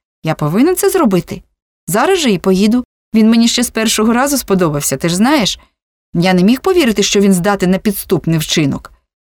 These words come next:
Та й тепер не вірю. Ходімо додому, сестро. Тобі треба лягти спати, а я негайно поїду до готелю, може, ще застану його там. Я просто не матиму спокою, поки не перепрошу його за свою нечемність».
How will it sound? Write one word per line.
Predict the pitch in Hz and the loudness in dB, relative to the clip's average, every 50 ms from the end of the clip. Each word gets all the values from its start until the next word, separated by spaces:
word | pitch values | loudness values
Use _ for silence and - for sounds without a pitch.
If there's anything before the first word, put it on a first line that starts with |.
| _ _ _ _ - | _ _ _ _ -6
Та | - 175 | -4 -4
й | 170 | -4
тепер | 165 - - - 175 214 247 | -4 -6 -4 -4 -2 0 2
не | 269 254 | 2 2
вірю. | 220 233 233 196 185 170 - - _ _ _ _ _ _ _ _ _ _ _ _ _ _ | 4 2 2 0 0 -4 -6 -10 _ _ _ _ _ _ _ _ _ _ _ _ _ _
Ходімо | - - 349 302 262 190 180 | -8 -4 -2 0 0 0 0
додому, | 165 175 160 156 156 147 151 156 | 0 -2 -2 -2 -2 -2 -2 -4
сестро. | - - 147 151 - - 185 190 196 - _ _ _ _ _ _ _ _ _ | -4 -6 -6 -6 -8 -8 -10 -12 -12 -14 _ _ _ _ _ _ _ _ _
Тобі | - 381 392 381 | -2 -2 0 0
треба | - 190 180 185 175 | 0 -2 -2 -2 -2
лягти | 170 165 - - 208 | -2 -4 -2 -2 -4
спати, | - - - 156 160 160 - 185 | -4 -2 -2 -4 -4 -2 -2 -4
а | 226 262 | -2 0
я | 320 - - | 0 0 0
негайно | 349 349 339 403 480 453 381 302 247 | -2 -2 -2 -2 -2 -2 -2 -2 0
поїду | - 240 240 269 214 208 | 0 0 2 2 2 2
до | 196 202 | 2 2
готелю, | 190 196 196 - 320 339 277 226 | 2 0 0 0 0 0 2 2
може, | 202 214 214 208 | 2 2 0 0
ще | 208 - - 233 | -2 0 0 0
застану | 214 185 156 - - 160 160 170 | 0 0 -2 -2 -2 -2 0 0
його | 165 160 156 160 160 | 0 0 -2 -2 -2
там. | - 156 151 156 175 - _ _ _ _ _ _ _ _ _ _ - - | -2 -2 -2 -2 -4 -8 _ _ _ _ _ _ _ _ _ _ -8 -6
Я | 170 156 | -6 -4
просто | - - 175 175 - - 202 | -2 -2 -2 0 0 0 2
не | 202 202 | 2 2
матиму | 208 226 226 - 226 208 214 | 2 0 0 0 0 0 0
спокою, | - - - 214 240 285 - 349 330 294 202 - - _ _ _ _ _ _ | -2 -2 -2 -2 -2 -2 0 0 2 2 0 -2 -4 _ _ _ _ _ _
поки | - 214 - 240 | -6 -2 0 2
не | 240 247 | 2 2
перепрошу | 240 - 277 277 277 269 - 330 339 - - 247 190 | 2 0 0 -2 -2 -2 -2 -2 -2 -2 0 0 0
його | 156 156 170 175 | 2 0 0 -2
за | 170 180 | -2 -2
свою | 175 - 196 196 180 165 | -2 0 0 2 2 2
нечемність». | 190 202 - - 170 151 160 - 156 - - - - | 2 0 0 0 -2 -2 -2 -4 -6 -8 -12 -16 -20